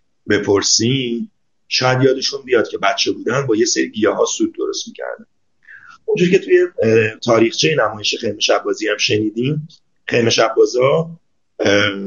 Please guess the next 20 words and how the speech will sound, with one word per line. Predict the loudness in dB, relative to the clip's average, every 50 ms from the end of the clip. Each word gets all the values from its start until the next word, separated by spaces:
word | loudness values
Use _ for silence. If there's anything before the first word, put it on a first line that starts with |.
| -10 -12 -14 _ _ _
صداشون | -2 0 2 2 4 4 4 4 2 0 -2 -4
رو | -6 -6
زیر | -6 -6 -2 -2 -2 -2 -2
می‌کردن | -2 -2 0 0 2 2 0 0 -4 -8 -8 -6
که | -4 -2 0 0 -2 -4 -6 _ _ _ _ _ _ _ _ _ _
صداشون | -2 0 2 4 4 2 2 0 -4
با | -4 -4 -4 -4
انسان | -6 -6 -2 0 0 2 2
واقعی | 0 0 0 0 0 0 0 -2 -2 -4 -10 _ _ _ _ _ _ _ _ _
تغییر | -8 -4 -2 0 0 2 2 2 2 2 0
کنه | -2 0 0 -2
و | -2 -2 -2 -2 -2 -4 -6 -10 -14 -16 _ _ _ _ _ _ -6
انگار | -2 0 0 0 0
که | 2 2
دارن | 2 2 0 -2 -4
راجع | -6 -4 -2 -2
به | 0
عروسکا | 0 -2 -2 -4 -6 -8 -8 -10 -8 -6
صحبت | -4 -4 -4 -4 -6 -8 -10 -14
می‌کنن. | -18 _ -20 -20 -20 -20